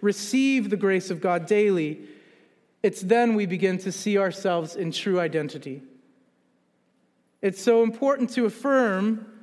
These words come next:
that God's grace works well in our lives. Often we view the grace of God as a drug addict would a substance he's dependent upon. We go for our fix on Sundays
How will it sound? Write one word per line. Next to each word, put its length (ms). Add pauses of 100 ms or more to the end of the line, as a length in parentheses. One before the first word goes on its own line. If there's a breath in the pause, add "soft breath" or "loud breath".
(160)
that 180
God's 360
grace 600
works 420
well 460 (380)
in 160
our 180
lives. 640 (1900 soft breath)
Often 400
we 140
view 180
the 80
grace 320
of 120
God 220
as 140
a 60
drug 340
addict 400
would 180
a 60
substance 720
he's 200
dependent 520
upon. 400 (680 soft breath)
We 120
go 180
for 200
our 140
fix 420
on 200
Sundays 760